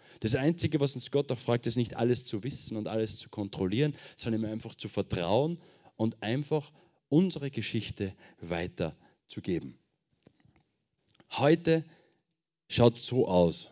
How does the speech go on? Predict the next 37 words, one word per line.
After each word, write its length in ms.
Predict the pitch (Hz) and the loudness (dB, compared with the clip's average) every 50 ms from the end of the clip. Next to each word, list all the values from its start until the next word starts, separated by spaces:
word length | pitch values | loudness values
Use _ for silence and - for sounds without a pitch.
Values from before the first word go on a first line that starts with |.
| _ - | _ -4
also 240 | 90 87 90 87 85 | -2 0 2 2 0
das 120 | 85 - | 0 -2
verstehst 340 | - - 87 - 95 87 - | -4 -4 -2 0 0 0 0
vielleicht 260 | 92 90 82 82 - | 0 0 0 0 -2
nicht 100 | 92 - | -6 -4
viel, 240 | - 78 78 78 - _ | -4 -6 -6 -6 -6 _
aber 300 | - 101 87 78 71 - _ _ _ _ _ _ _ _ _ _ _ - - _ - - - - _ _ _ | 0 0 0 0 -2 -6 _ _ _ _ _ _ _ _ _ _ _ -20 -20 _ -20 -20 -20 -20 _ _ _
wir 240 | - 110 151 202 170 | 0 6 8 8 8
sind 180 | 165 165 175 156 | 8 6 2 2
hier 320 | 135 160 170 180 175 151 | 2 4 6 6 6 6
in 140 | - 131 135 | 6 4 4
Marseille 500 | 131 123 123 - - 117 98 92 78 - - _ _ _ - - - - - - | 4 4 2 0 0 -2 -2 -4 -4 -8 -12 _ _ _ -20 -20 -20 -20 -6 2
und 120 | 117 123 151 | 6 6 8
in 60 | 175 | 8
Marseille 340 | 170 156 - - 180 165 156 | 6 4 4 4 4 4 4
haben 100 | 160 160 | 2 2
wir 40 | 151 | 0
eine 40 | 139 | 0
Gemeinde 420 | - 147 131 127 135 139 135 135 | 2 2 2 2 2 2 2 0
gegründet 640 | 117 110 - - - 104 98 92 80 71 71 - - - _ - - - - - | -2 -6 -6 -2 0 0 0 0 0 -2 -4 -6 -10 -14 _ -20 -20 -20 -4 2
und 240 | 127 139 151 - | 4 4 6 6
dann 400 | 165 160 175 196 208 202 190 - - - _ _ _ _ _ | 6 6 6 6 4 2 -2 -4 -8 -16 _ _ _ _ _
haben 200 | - 135 151 156 | 4 6 8 10
wir 220 | 156 147 147 147 - - - - - _ 123 | 10 8 6 4 0 -6 -16 -20 -6 _ 6
einen 180 | 135 143 147 | 8 8 8
neuen 400 | 147 151 143 151 160 160 147 117 | 8 8 8 8 8 8 6 6
Hauskreis 540 | 135 139 151 147 - - - 123 120 120 - | 6 4 4 4 2 2 0 0 0 0 0
gestartet 560 | 127 - - 120 117 117 117 - 131 127 - - _ _ | 0 0 2 4 4 4 2 0 -2 -2 -4 -8 _ _
in 160 | - 120 120 117 | -2 -2 -2 -2
Saint-Victoré. 560 | - - 151 135 127 139 - - 143 131 131 | -2 -2 -2 -2 -2 -4 -2 2 2 4 4
Das 160 | 117 110 110 | 4 2 0
ist 140 | 117 110 113 | 0 2 2
neben 140 | 131 135 139 | 4 4 4
dem 100 | 135 135 | 4 2
Flughafen 560 | - - 170 190 180 - 127 107 101 104 90 | 0 0 0 2 2 2 2 0 0 -2 -6
von 160 | 95 101 95 | -4 -2 -2
Marseille. 420 | 92 87 - - 92 87 82 80 | 0 0 0 -2 -2 -2 -4 -4